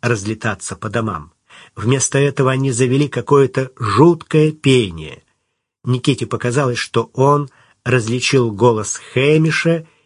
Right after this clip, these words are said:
и той черноглазой чертовки. Нужно было им оставить его для аккомпанемента.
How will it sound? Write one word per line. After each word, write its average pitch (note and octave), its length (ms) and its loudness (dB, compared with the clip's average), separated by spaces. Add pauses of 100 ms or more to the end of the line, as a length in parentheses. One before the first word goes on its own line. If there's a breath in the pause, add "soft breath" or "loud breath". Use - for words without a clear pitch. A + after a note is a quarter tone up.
(140)
и B2+ 100 0
той D#3 440 2
черноглазой C3+ 840 -2
чертовки. A#2 920 -4 (760)
Нужно C#3 480 0
было C3+ 380 2
им C#3 600 -4 (200)
оставить - 720 -4
его G#2+ 280 2
для G#2 360 -4
аккомпанемента. C3 1200 0